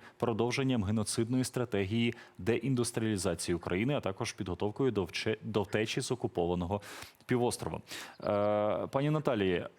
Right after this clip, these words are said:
е, яку інформацію ви маєте і якою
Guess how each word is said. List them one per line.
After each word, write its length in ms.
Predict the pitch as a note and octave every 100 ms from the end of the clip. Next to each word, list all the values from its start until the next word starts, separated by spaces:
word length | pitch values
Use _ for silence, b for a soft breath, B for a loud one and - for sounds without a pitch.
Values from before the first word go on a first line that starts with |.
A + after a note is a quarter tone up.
| -
е, 440 | G2+ G2+ G#2 G2+ G2 - _ _ - - -
яку 340 | A2+ B2+ F#3
інформацію 680 | F3+ D#3+ C#3+ D3+ - C3+ B2
ви 260 | B2 C#3 G#2+
маєте 680 | B2 B2+ B2 A#2+ B2+ - A#2
і 140 | - A#2
якою 500 | A#2 - C3+ B2